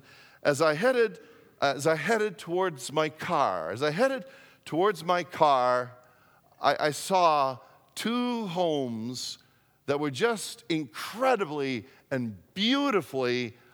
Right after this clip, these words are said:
lit up. And I'm sure you've seen some of those homes. Some of you probably have decorated some of those homes that, that are eye stoppers or whatever you might call it, right? Like your mom's. That's right, Billy. Yes, Billy. Billy's mom.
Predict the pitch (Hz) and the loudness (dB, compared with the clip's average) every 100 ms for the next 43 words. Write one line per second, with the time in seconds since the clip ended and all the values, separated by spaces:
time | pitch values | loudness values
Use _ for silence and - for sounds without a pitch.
0 | _ - 123 147 185 202 143 98 82 - | _ -6 -2 2 4 4 2 0 -8 -18
1 | - - _ _ _ _ _ _ - 214 | -20 -20 _ _ _ _ _ _ 0 2
2 | 208 185 202 190 170 180 135 156 165 156 | 2 0 -2 0 0 -4 -6 -4 -2 -4
3 | 131 147 131 135 123 - 135 127 147 175 | -4 -4 -2 -4 -4 -2 -2 -2 -4 -10
4 | 165 - - _ - 151 151 156 - 170 | -14 -16 -20 _ -4 -2 -2 -2 0 0
5 | 175 165 175 151 - - _ _ _ 143 | 0 -2 -2 -4 -14 -20 _ _ _ 0
6 | 151 127 202 233 170 127 113 104 - - | 0 2 0 0 -2 0 -2 -4 -6 -4
7 | 127 120 120 113 131 120 113 123 117 - | -2 -2 -4 -2 -2 -2 -2 -2 -2 -2
8 | 117 113 117 120 - - 139 143 - - | -4 0 -2 -4 -8 0 2 2 -2 0
9 | 156 127 120 107 101 92 117 110 120 127 | 0 0 -4 -6 -6 -4 -4 -2 -2 -2
10 | 127 117 117 107 - 123 92 87 127 143 | -4 -4 -6 -4 -2 -2 -2 -4 0 2
11 | 175 202 - - - - - _ - _ | 2 -2 -8 -20 -20 -20 -20 _ -20 _
12 | _ _ - 151 185 247 220 196 131 170 | _ _ 0 0 2 2 4 4 2 -2
13 | 208 220 196 131 135 180 220 220 196 220 | 0 2 2 2 0 2 0 2 0 0
14 | - 135 170 214 190 127 151 196 196 135 | -2 0 2 0 -2 -2 0 0 -2 -4
15 | 127 147 180 190 | 0 2 2 0